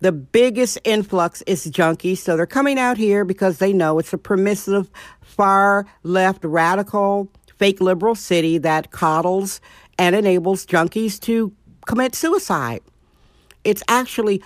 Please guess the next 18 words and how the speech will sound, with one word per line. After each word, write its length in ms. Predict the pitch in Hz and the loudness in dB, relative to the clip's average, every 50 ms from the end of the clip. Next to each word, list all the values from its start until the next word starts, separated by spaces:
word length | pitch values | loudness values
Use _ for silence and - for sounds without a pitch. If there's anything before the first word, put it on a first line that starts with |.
| - _ | -12 _
socialist 920 | - - - - - - - 247 240 - - 208 180 175 180 - - - - | -16 -14 -8 -2 0 2 4 2 2 2 0 0 0 0 0 -2 -6 -12 -10
suicide 640 | - - 262 269 254 240 - - 196 160 160 160 | -6 -4 -2 0 0 0 0 0 0 0 0 0
for 120 | - 185 175 | -2 -2 -2
the 100 | 165 175 | -2 0
junkies. 640 | 160 226 247 262 254 - - 190 175 175 - - - _ _ _ _ _ _ _ _ _ _ _ _ _ _ _ _ _ _ _ - - _ - - - - - - _ - | 0 2 2 2 0 0 -2 -2 -2 -2 -4 -8 -16 _ _ _ _ _ _ _ _ _ _ _ _ _ _ _ _ _ _ _ -20 -20 _ -20 -20 -20 -20 -20 -20 _ -4
When 280 | 240 254 294 311 302 | 0 2 4 4 4
you 80 | 311 294 | 4 4
come 180 | - 294 277 | 2 2 2
out 140 | 262 254 254 | 2 2 2
here 80 | 254 254 | 0 0
for 100 | 233 247 | 0 -2
the 60 | 226 | 0
first 260 | - 226 226 208 208 | 2 0 0 0 0
time, 200 | - 226 220 214 | -2 -2 -2 0
you're 80 | 202 175 | 0 0
like, 200 | 160 156 135 - | 0 -2 -2 -6
"Wow, 440 | 156 143 180 202 247 269 254 208 175 | -4 -2 0 2 2 2 4 2 2
look," 260 | 170 208 240 - | 2 0 -4 -4